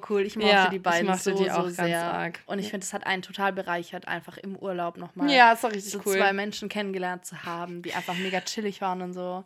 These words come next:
Speaker 2: Die geilste Frage an der ganzen Sache: Wir haben uns mit denen unterhalten beim Frühstück. <laughs> Irgendwann gehen die, wir haben Instagram ausgetauscht und so, und dann war direkt Laras erste Frage, „Hast du die angelabert?“ <laughs>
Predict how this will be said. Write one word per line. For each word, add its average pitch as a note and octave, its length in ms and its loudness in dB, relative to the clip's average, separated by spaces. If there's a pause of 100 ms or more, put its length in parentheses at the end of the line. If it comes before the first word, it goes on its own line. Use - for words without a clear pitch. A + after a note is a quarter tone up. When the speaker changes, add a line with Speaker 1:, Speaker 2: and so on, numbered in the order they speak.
Speaker 2:
Die B3 100 0
geilste C#4 420 6
Frage G3+ 540 8
an D#3+ 80 4
der G#3 100 4
ganzen G#3+ 300 2
Sache: F#3 260 2
Wir A3 80 4
haben C#4+ 120 6
uns C#4+ 100 -4
mit A#3+ 100 -4
denen A3+ 200 0
unterhalten A3+ 500 4
beim A#3+ 160 4
Frühstück. A3+ 500 0
<laughs> - 1200 -10
Irgendwann D#4 840 8 (320)
gehen D4 320 4
die, F#4 180 4 (340)
wir A3+ 100 4
haben A3 100 4
Instagram C4+ 440 0
ausgetauscht B3+ 480 2
und B3 100 -10
so, D4 200 0
und G3+ 200 -2
dann A#3 180 8
war G3+ 100 6
direkt A3+ 340 2
Laras F#3+ 340 4
erste G3 300 0
Frage, F#3 440 2 (220)
„Hast - 340 -8
du F3+ 200 2
die C4 180 6
angelabert?“ E4 880 10
<laughs> A#3 840 -4